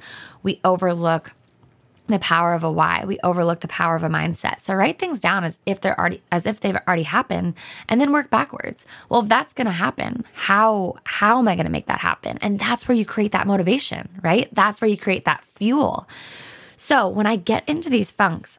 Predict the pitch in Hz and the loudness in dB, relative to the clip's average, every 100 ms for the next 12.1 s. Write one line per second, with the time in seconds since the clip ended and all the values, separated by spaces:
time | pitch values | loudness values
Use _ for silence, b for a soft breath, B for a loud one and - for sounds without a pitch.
0 | - 185 - 202 226 349 - 277 208 - | -8 -6 -2 -2 -2 -4 -4 -4 -4 -2
1 | 175 175 175 170 151 156 214 233 269 - | 0 0 -2 -6 -8 0 2 2 0 0
2 | 190 180 180 165 165 185 - B B B | 0 2 0 2 2 0 -4 B B B
3 | B - 202 208 233 247 196 175 170 - | B 2 2 2 0 0 2 2 2 0
4 | 156 151 147 160 160 220 208 - - - | 2 2 2 -2 0 0 0 -4 -14 -16
5 | b b b b 165 196 202 233 - 175 | b b b b 0 2 4 2 2 2
6 | 175 196 190 226 302 - - - 110 - | 2 2 4 2 0 0 0 2 0 -2
7 | - 185 202 - 202 214 170 165 - - | -2 -2 0 2 4 4 2 -2 -4 -8
8 | - - b b b b _ - 151 147 | -8 -12 b b b b _ -6 -2 -2
9 | - - 147 202 - 247 - 285 370 - | -4 -6 -2 -2 0 -2 2 0 2 2
10 | 240 180 - 185 185 180 175 160 160 151 | 2 2 0 0 2 4 2 2 0 -2
11 | 165 175 165 165 156 160 - - - - | -2 0 2 2 0 0 -2 -2 -4 -10